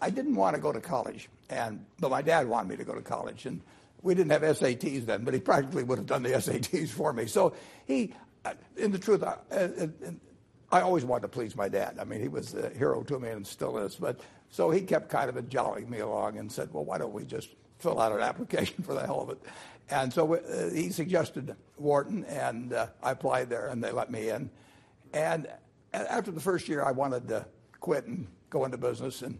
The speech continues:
my dad said, "Well, give it one more year." And so I went the second year, and, uh, I said, "I still want to quit." And, uh,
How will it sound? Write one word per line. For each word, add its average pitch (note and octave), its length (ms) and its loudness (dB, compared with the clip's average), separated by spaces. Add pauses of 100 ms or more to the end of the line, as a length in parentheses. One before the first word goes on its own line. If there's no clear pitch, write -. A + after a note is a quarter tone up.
(120)
my C#3+ 140 -2
dad D3+ 200 -2
said, C3+ 180 -6
"Well, C#3 260 0 (300)
give G3+ 140 4
it D#3+ 80 2
one D#3 240 4
more C#3+ 220 8
year." G2+ 320 0 (420)
And B2 240 -2
so C#3+ 120 0
I D3 40 4
went D#3 180 0
the D#3 80 -4
second F3 360 4
year, C3+ 340 0 (540)
and, C3 600 -2
uh, A#2 240 2
I B2+ 100 2
said, C3 320 -4 (280)
"I D#3+ 60 -2
still F3+ 220 0
want D3 160 2
to C3+ 60 -2
quit." B2+ 260 -2 (480)
And, C#3 400 -2 (100)
uh, A#2 300 2